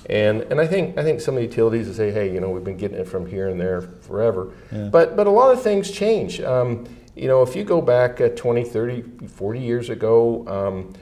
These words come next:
Speaker 1: you know, a lot of the uranium producers were very large companies, very strong
Speaker 2: Mm.
Speaker 1: balance sheets, um,
Speaker 2: Mm.
Speaker 1: um, less, um, vulnerable to the, the ups and downs like we are now, because most of the, the front end, um, at least in companies our size, are much more vulnerable to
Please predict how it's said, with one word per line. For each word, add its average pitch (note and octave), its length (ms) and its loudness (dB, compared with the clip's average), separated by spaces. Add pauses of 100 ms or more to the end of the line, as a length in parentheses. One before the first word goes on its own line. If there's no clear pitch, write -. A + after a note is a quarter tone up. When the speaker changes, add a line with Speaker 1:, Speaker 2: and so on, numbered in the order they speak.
(220)
Speaker 1:
you - 80 -8
know, G#2+ 180 2
a G#2+ 80 2
lot G#2 220 6
of A#2+ 100 2
the A2+ 60 -4
uranium A2 400 -2
producers A2+ 480 -6
were G2 100 -6
very G#2 300 0
large G#2+ 340 0
companies, A#2 480 -6
very G#2+ 220 -4
strong A2+ 320 0
Speaker 2:
Mm. - 20 -6
Speaker 1:
balance G#2 320 -2
sheets, A2+ 420 -8
um, A2+ 520 -4 (240)
Speaker 2:
Mm. - 80 -10
Speaker 1:
um, F#2+ 580 -2
less, A#2+ 440 2
um, F#2+ 300 -4
vulnerable A#2 720 4 (100)
to G#2+ 180 -4
the, G2 100 -2
the G2 320 -4
ups G2 220 -4
and F#2+ 100 -6
downs A2+ 340 -2
like G2 220 -2
we G#2 80 -4
are G#2 140 0
now, G#2 260 -2
because G2 340 -8
most G#2 300 -4
of F#2+ 200 0
the, - 80 -14
the - 60 -6
front G#2 280 -4
end, G#2+ 280 -6 (380)
um, F2+ 340 -4
at F2 60 -8
least G#2 280 -6
in G2 100 -8
companies G2+ 400 -6
our A2 160 0
size, G#2 400 -2
are F#2+ 120 -2
much G2 300 -6
more G2 280 -4 (360)
vulnerable G2 520 -2
to F#2+ 300 -10